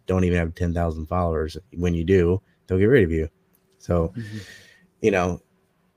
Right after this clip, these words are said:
Speaker 1: I would, I would be putting all copies of your show on Odysee or BitChute. You just start building that up now.
Speaker 2: Yeah.
Speaker 1: Because you end up over there anyway. We have to have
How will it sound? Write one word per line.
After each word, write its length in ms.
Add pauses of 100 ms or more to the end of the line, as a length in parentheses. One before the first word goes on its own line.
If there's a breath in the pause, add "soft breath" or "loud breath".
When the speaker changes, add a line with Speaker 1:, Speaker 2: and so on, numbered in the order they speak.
(340)
Speaker 1:
I 100
would, 300 (340)
I 140
would 120
be 100
putting 260
all 220
copies 440
of 120
your 120
show 360
on 100
Odysee 460
or 100
BitChute. 440
You 60
just 140
start 300
building 200
that 140
up 140
now. 460 (720)
Speaker 2:
Yeah. 240
Speaker 1:
Because 180
you 80
end 260
up 140
over 120
there 160
anyway. 560
We 160
have 480
to 140
have 420